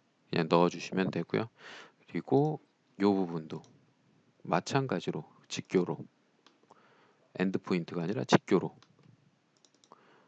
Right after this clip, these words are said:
문자 위치는 보기 편하게 걸기적거리지만 않게 넣어주시면 되고요. 그다음에 여기서 여기까지 거리도 마지막으로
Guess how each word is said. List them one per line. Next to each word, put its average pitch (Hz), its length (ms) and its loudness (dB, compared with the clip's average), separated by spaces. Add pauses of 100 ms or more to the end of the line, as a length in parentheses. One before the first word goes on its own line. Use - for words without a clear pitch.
(1800)
문자 92 340 2
위치는 127 560 2
보기 90 240 0
편하게 101 580 0 (2000)
걸기적거리지만 90 840 2
않게 92 240 -2
넣어주시면 90 540 -4
되고요. 95 280 -2 (600)
그다음에 110 580 -2 (240)
여기서 95 560 2 (440)
여기까지 92 640 2
거리도 87 420 0
마지막으로 98 680 -2